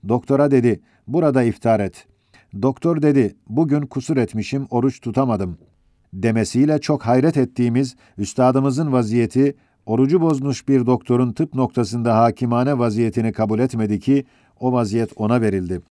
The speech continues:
Evet, Risale-i Nur'un şahs-ı manevisinden gelen şifa duası, öyle yüz bin doktora mukabil gelir diye biz de tasdik ettik. Hem bu hastalığın Leyle-i Kadir'de Risaletün Nur talebeleri, hususan masumlar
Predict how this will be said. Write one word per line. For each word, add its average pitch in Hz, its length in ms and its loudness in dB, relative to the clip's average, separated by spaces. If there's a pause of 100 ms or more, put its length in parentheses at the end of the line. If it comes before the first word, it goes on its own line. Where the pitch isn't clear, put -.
(760)
Evet, 147 260 2
Risale-i 143 480 2
Nur'un 147 240 0
şahs-ı 147 380 -4
manevisinden 135 800 0
gelen 127 260 2
şifa 127 400 0
duası, 117 540 0 (400)
öyle 131 440 4
yüz 135 320 2
bin 131 200 0
doktora 127 360 2
mukabil 120 500 2
gelir 92 460 -6 (420)
diye 120 260 2
biz 143 180 2
de 131 100 0
tasdik 120 400 -2
ettik. - 440 -6 (340)
Hem 131 360 -2
bu 147 100 2
hastalığın 131 600 0 (320)
Leyle-i 120 380 4
Kadir'de 135 480 0
Risaletün 127 580 0
Nur 151 120 -2
talebeleri, 123 680 2 (300)
hususan 143 520 -4
masumlar 127 680 0